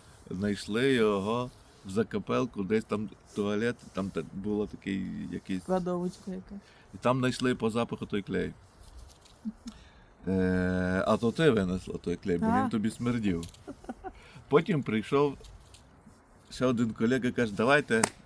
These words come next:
Speaker 1: я вам поможу клеїти ті обої». Ну добре, почали ми їх клеїти. Почали клеїти,
Speaker 2: Ти
Speaker 1: а
Speaker 2: самим
Speaker 1: то
Speaker 2: клеїв?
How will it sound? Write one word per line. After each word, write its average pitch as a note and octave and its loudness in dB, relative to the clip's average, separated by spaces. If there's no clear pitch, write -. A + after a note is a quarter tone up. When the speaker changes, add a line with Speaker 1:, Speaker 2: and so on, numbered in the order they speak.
Speaker 1:
я A2+ 6
вам A#2 2
поможу A2 0
клеїти A2 0
ті G#2+ -2
обої». F#2+ 2
Ну C#3+ 2
добре, G2+ 2
почали D3+ 0
ми G2 -2
їх C#3+ -4
клеїти. C2+ -6
Почали D#3 2
клеїти, E2 -2
Speaker 2:
Ти D#4+ 4
Speaker 1:
а - 4
Speaker 2:
самим C4+ 6
Speaker 1:
то B3 6
Speaker 2:
клеїв? D4 2